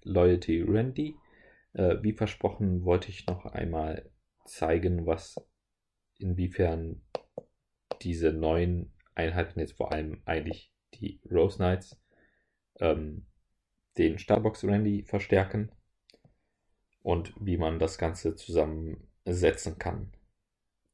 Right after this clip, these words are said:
Ich hab hier nochmal den Randy und die, ähm, Taktikkarten von ihm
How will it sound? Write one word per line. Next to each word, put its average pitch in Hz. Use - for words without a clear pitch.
Ich 92
hab 90
hier 90
nochmal 85
den 80
Randy 120
und -
die, 78
ähm, -
Taktikkarten 135
von 120
ihm 131